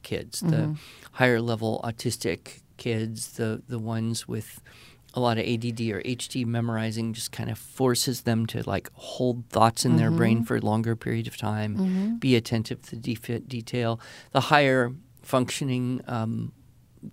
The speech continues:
Speaker 1: Down syndrome kids with language, you know, and even the children who have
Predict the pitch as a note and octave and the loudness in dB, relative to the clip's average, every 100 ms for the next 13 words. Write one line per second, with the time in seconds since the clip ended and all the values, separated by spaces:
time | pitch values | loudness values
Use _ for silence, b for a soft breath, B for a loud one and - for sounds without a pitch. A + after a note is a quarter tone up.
0 | - C#3+ C3 A#2 A2 C3 C3+ C3 B2+ C#3 | -14 0 4 4 2 -2 -2 -2 -2 0
1 | B2 B2 B2 A#2 G#2+ A2 A2+ A2+ B B | 0 -2 -4 -6 -4 -4 -4 -6 B B
2 | B B B B A#3 C#4 A2 D#3 D3+ F#3 | B B B B 4 4 6 4 6 6
3 | E3+ F3+ D3 C3 D3 C3+ C3 C3 B2 A#2+ | 8 8 6 4 4 4 2 2 2 2
4 | A#2+ A2+ A2+ | 2 2 -2